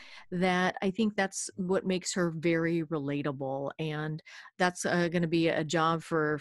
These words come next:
future seasons too, as we, as we come back. Obviously, this is gonna be multi-season. We're just in her childhood, so there's a lot more to come. And we're just really excited to have you along with us on this journey.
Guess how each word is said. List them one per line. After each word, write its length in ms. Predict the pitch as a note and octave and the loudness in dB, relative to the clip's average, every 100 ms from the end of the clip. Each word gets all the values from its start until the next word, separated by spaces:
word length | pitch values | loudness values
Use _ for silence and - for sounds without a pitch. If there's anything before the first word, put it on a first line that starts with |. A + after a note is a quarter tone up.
| - | -2
future 360 | A3+ G#3+ G#3 | 0 2 0
seasons 600 | G3 G3+ F#3+ F#3 F#3+ F#3 | 0 0 0 2 0 0
too, 360 | - G3+ F#3 G3 | -2 2 2 4
as 180 | E3 E3 | 0 0
we, 220 | E3 E3 | 0 2
as 160 | D#3 E3 | 0 -2
we 100 | D#3 | -2
come 240 | F3 E3 | 0 0
back. 320 | D3+ D3+ F3+ D#3 | 2 2 2 0
Obviously, 420 | D3 D#3+ D3+ D#3+ | 0 -2 -2 -4
this 220 | D3 - | -4 -8
is 80 | D3 | -8
gonna 160 | D#3+ D3+ | -4 -2
be 140 | D3 | -4
multi-season. 840 | C#3+ D#3 D#3 E3+ D3+ - D#3+ E3 D#3+ | -2 -2 -2 -2 -2 0 0 0 -2
We're 140 | D#3+ | -2
just 320 | E3 D#3 - | -2 -4 -2
in 140 | E3+ D#3+ | -2 2
her 180 | F3 | 2
childhood, 680 | E3+ E3+ E3+ E3 E3+ D3 C#3 | 2 4 4 4 2 0 0
so 120 | D#3+ | 0
there's 180 | E3 E3+ | 2 4
a 60 | D3+ | 2
lot 400 | D3+ E3 F3+ - | 4 6 6 4
more 260 | F#3 F3+ F3+ | 4 6 4
to 160 | F3 E3+ | 4 -2
come. 580 | - G3+ E3+ D#3 D3 D#3+ - - - - - | -2 0 2 2 0 -6 -12 -18 -18 -16 -2
And 340 | F#3 F3 F3 | 2 2 2
we're 120 | G3+ | 0
just 240 | C4 F4 - | 2 0 2
really 200 | C4+ A#3+ | 4 4
excited 460 | A#3 - G#3 G#3 | 2 2 2 4
to 80 | F#3+ | 0
have 300 | F3 F#3 F3+ | 2 0 2
you 120 | F3+ | 2
along 360 | E3 E3 E3+ E3+ | 2 2 2 2
with 180 | E3+ - | 0 0
us 220 | E3+ - | -2 0
on 160 | D#3+ D#3 | -2 0
this 200 | D#3 - | -2 0
journey. 520 | F3 E3 E3 E3 | 0 2 0 -2